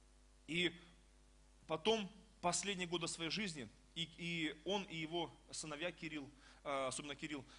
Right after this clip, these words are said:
а, они стали именно, э, проповедовать Божье Слово. Простые мужики, которые не учились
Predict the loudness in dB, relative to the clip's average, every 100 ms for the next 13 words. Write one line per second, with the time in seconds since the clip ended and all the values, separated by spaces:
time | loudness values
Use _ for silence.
0 | -6 0 2 4 4 2 6 6 6 0
1 | -10 -10 -4 -2 2 0 0 -2 2 2
2 | 2 0 2 2 0 -2 -4 -4 -16 -20
3 | -20 -14 0 2 2 -2 -2 -4 -6 -14
4 | -20 -20 -6 0 2 2 2 2 0 -4
5 | -20 -20 -16 -4 -4 -4 -6 -4 0 0
6 | 0 0 0 -2 -4